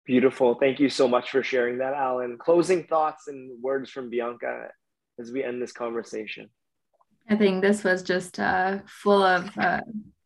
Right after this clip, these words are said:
Speaker 2: of beautiful, beautiful practices for us. Um,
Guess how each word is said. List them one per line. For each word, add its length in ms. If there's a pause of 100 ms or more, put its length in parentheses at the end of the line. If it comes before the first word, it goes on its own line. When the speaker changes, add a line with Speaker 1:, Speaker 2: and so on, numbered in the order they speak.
(120)
Speaker 2:
of 180 (280)
beautiful, 1160
beautiful 420
practices 720
for 160
us. 480 (640)
Um, 480